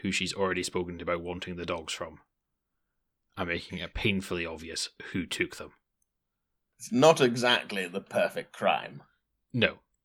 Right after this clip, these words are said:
Speaker 1: No, no, no.
Speaker 2: She is a very good villain because she's super evil and, like, scary, and she's got a great theme tune, but her critical thinking leaves a lot to be desired.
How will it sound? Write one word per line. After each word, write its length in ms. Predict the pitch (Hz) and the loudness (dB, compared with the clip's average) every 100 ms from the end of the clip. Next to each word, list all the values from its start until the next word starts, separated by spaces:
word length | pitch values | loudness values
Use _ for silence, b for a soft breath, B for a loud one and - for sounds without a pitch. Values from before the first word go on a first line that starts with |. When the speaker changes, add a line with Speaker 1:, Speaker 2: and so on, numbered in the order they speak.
| _ _ | _ _
Speaker 1:
No, 120 | 92 | -10
no, 60 | 85 | -10
no. 80 | - - _ _ _ _ _ _ _ _ _ _ - | -16 -20 _ _ _ _ _ _ _ _ _ _ 4
Speaker 2:
She 200 | - 185 | 12 12
is 160 | 190 | 12
a 40 | 180 | 12
very 200 | 226 214 | 12 12
good 200 | 175 156 | 12 10
villain 480 | 135 165 110 104 - | 10 10 8 0 -6
because 280 | - 123 127 | -2 0 0
she's 260 | 131 127 127 | 0 0 0
super 300 | - 151 127 | 0 0 -2
evil 500 | - 135 117 104 101 - | -4 -2 0 -2 -4 -6
and, 180 | 107 107 | -6 -2
like, 300 | 101 98 - _ _ _ - | -4 -6 -12 _ _ _ -8
scary, 760 | - - - 110 107 92 92 - _ _ _ - | 0 0 2 2 4 2 -2 -8 _ _ _ -4
and 120 | 123 | -2
she's 100 | 117 | 2
got 120 | 113 | 2
a 20 | 107 | 4
great 260 | 143 - | 2 0
theme 280 | - 127 113 | 0 2 2
tune, 380 | - 101 92 95 _ _ | 2 0 0 -6 _ _
but 200 | 131 120 | 8 12
her 240 | 143 147 143 | 12 12 12
critical 380 | - 240 151 | 8 2 2
thinking 540 | 139 151 147 101 95 - _ _ _ _ _ - | 4 4 4 2 -4 -10 _ _ _ _ _ -4
leaves 200 | 120 104 | -2 0
a 60 | 110 | 2
lot 140 | 117 | 0
to 60 | 104 | 0
be 100 | 101 | -4
desired. 480 | 95 101 85 85 | -4 -6 -6 -8